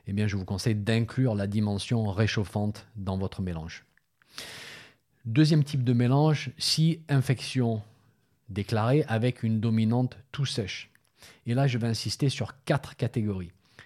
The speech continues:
Stimuler l'immunité, réchauffer, parce qu'on est dans un état fébrile,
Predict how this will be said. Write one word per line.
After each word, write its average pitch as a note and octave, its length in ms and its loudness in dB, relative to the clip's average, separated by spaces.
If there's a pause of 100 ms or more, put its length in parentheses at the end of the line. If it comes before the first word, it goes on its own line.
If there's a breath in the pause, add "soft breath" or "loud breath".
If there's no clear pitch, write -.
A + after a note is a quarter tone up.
Stimuler C#3+ 540 4
l'immunité, A2 640 2 (800 loud breath)
réchauffer, A2 560 0 (240)
parce G2+ 160 -6
qu'on G2+ 440 -6
est F#2+ 80 -6
dans F2 280 -10
un F2+ 60 -8
état F2+ 200 -10
fébrile, B2 440 0